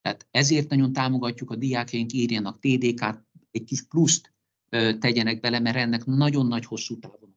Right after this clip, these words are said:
hozadéka. Sokkal nagyobb, mint bármilyen más ilyen munkaerőpiaci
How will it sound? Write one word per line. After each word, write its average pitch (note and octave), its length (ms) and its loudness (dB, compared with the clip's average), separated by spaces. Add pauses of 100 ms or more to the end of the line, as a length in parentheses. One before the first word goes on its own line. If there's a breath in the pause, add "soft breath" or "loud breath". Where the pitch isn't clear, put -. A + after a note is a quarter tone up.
hozadéka. - 640 -20 (120)
Sokkal C3 640 -2
nagyobb, A2 300 -2
mint G#2+ 200 -8
bármilyen G#2+ 400 -4
más G#2 420 -8
ilyen G2+ 240 -16 (400 loud breath)
munkaerőpiaci G#2+ 1000 0